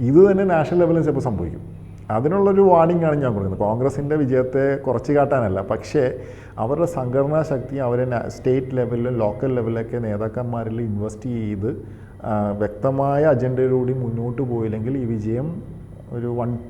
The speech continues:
ടൈം വിജയമായിട്ട് ചിലപ്പോൾ മാറിയേക്കാം. കാരണം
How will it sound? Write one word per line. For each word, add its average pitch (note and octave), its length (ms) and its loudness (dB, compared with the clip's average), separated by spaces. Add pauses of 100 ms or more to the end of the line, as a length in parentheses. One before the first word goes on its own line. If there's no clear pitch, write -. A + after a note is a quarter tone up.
(280)
ടൈം C3 380 -2
വിജയമായിട്ട് A#2 540 -4
ചിലപ്പോൾ B2+ 240 -2
മാറിയേക്കാം. A#2 680 2 (460)
കാരണം A2+ 300 -6